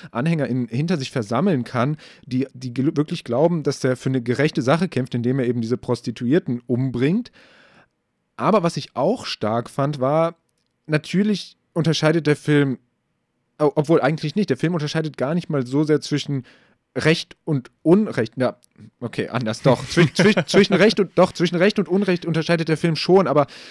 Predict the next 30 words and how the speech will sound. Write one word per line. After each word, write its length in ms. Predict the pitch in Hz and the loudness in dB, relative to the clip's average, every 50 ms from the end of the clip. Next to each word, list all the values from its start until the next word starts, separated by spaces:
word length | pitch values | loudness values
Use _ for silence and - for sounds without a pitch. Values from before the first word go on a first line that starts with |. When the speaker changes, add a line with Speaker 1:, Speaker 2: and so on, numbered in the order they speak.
| - - - | -20 -12 0
Speaker 1:
trotzdem 320 | - 180 185 - - 151 | 0 0 2 2 -2 -6
ist 100 | 147 - | -4 -4
ja 100 | 170 - | -4 -2
auch 160 | 123 147 - - | -2 -4 -4 0
der 280 | - 135 127 120 117 - _ _ _ _ | 2 2 2 2 0 -4 _ _ _ _
Mörder 720 | - 117 123 135 151 185 233 240 185 139 131 139 147 147 - _ _ | -6 -2 0 2 2 2 2 2 2 2 2 2 0 -2 -4 _ _
eine 100 | - 135 | -8 -6
charismatische 800 | - - 151 139 131 - - 127 135 160 185 - - 147 - 147 131 | -4 -4 -4 -4 -6 -6 -4 -4 -2 -2 -2 -2 -4 -4 -4 -6 -6
Figur, 520 | - 123 120 110 123 143 208 220 143 110 | -6 -8 -8 -6 -2 2 4 4 4 4
der 200 | 107 117 120 131 | 4 2 0 2
sehr 160 | 127 160 175 | 0 0 0
viel 120 | - 170 139 | 0 -2 -2
Hintergrund 480 | 147 190 208 208 - - 127 110 95 | -2 0 0 -2 -2 -2 -4 -4 -4
bekommt 340 | 113 - - - 107 98 107 | -6 -8 -6 -6 -6 -4 -6
mit 120 | 113 120 | -4 -4
der 80 | 139 135 | -4 -4
Familie 800 | - - 147 135 139 156 185 208 208 190 165 160 151 147 143 143 - - - - - _ | -2 -4 -4 -4 -2 0 0 2 2 4 4 6 6 6 4 2 -2 -6 -18 -20 -14 _
und, 480 | - 139 139 139 143 139 135 127 - - | 0 2 2 2 2 0 -2 -4 -6 -2
ähm, 460 | 135 135 139 135 131 127 123 123 123 - | 2 4 4 4 4 2 0 -2 -4 -2
natürlich 340 | - 147 151 - 175 180 160 | -2 -2 0 0 0 0 0
ist 120 | 147 139 - | -2 -2 -4
das 240 | 139 - - - | -4 -4 -8 -8
nicht 280 | 120 120 123 - - _ _ _ _ - | -6 -6 -6 -6 -8 _ _ _ _ -4
nachzuvollziehen, 1120 | 123 120 135 160 190 190 - - - 139 - - 127 113 104 - - - 135 139 135 123 123 | -2 0 2 2 2 0 0 -6 -12 -12 -4 -2 -2 -2 -2 -4 -4 -4 -2 -2 -2 -2 0
warum 260 | 131 131 123 156 180 | 0 2 2 4 2
er 100 | 175 131 | 2 2
diese 160 | 120 120 127 | 0 -2 -2
Morde 400 | 110 113 123 135 156 160 135 123 | 0 2 4 4 4 4 2 0
begeht. 760 | 110 101 117 104 92 120 123 165 208 180 120 101 92 - - - - | -2 -4 -6 -6 -2 0 2 4 4 4 4 2 0 -4 -10 -6 -2
Also 380 | 120 123 113 117 107 95 - | -2 -2 0 0 -2 -4 -4